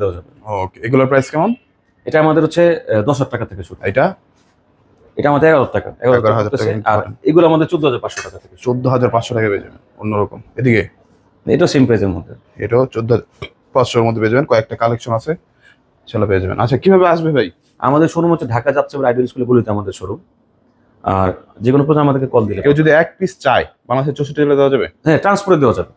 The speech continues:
Speaker 2: আচ্ছা, ট্রান্সপোর্টের মাধ্যমে কিন্তু বাংলাদেশের চৌষট্টি জেলা হোম
Speaker 1: এখন তো ভাই
Speaker 2: ডেলিভারি।
Speaker 1: ডেলিভারি একদম ইজি হয়ে গেছে, এখন সমস্যা নেই।
Speaker 2: ওকে।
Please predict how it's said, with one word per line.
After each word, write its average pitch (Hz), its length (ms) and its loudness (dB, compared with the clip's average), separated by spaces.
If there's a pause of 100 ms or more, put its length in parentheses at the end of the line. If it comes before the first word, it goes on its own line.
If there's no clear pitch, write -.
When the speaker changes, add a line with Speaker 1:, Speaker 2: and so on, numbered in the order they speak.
Speaker 2:
আচ্ছা, - 200 -16
ট্রান্সপোর্টের 139 420 -4
মাধ্যমে 139 220 -4
কিন্তু 139 140 -6
বাংলাদেশের 131 300 -4
চৌষট্টি 143 240 -6
জেলা 143 140 2
হোম 135 180 -4
Speaker 1:
এখন 220 240 4
তো 240 60 2
ভাই 233 100 4
Speaker 2:
ডেলিভারি। 170 40 0
Speaker 1:
ডেলিভারি 202 420 6
একদম 185 320 0
ইজি 143 120 -8
হয়ে 113 120 0
গেছে, 107 160 -10
এখন 127 80 -12
সমস্যা 131 340 -12
নেই। 92 440 -10
Speaker 2:
ওকে। 92 180 -10